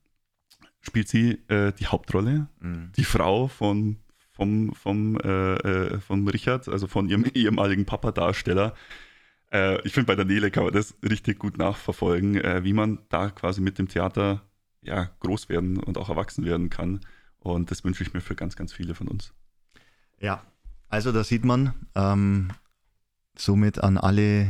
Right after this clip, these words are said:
Speaker 2: äh, Kiddies da draußen,
Speaker 1: Mhm.
Speaker 2: wer mal mit sechs oder sieben Jahren einsteigt, der kann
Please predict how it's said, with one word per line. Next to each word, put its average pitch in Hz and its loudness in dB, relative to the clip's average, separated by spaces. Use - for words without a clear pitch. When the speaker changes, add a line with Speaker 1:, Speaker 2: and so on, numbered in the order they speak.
Speaker 2:
äh, 101 2
Kiddies 120 2
da 117 6
draußen, 110 4
Speaker 1:
Mhm. 117 -2
Speaker 2:
wer 101 4
mal 107 4
mit 104 4
sechs - 0
oder 107 4
sieben 113 4
Jahren 107 4
einsteigt, 113 0
der 107 4
kann 110 2